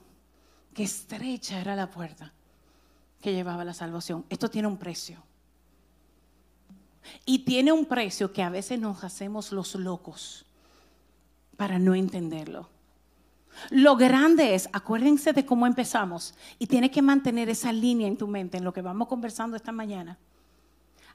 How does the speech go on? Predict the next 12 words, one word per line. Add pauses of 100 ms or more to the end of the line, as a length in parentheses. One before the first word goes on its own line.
Acuérdate (420)
que
Él
es
poderoso (460)
para
socorrernos, (200)
porque
Él
sabe
nuestra
debilidad.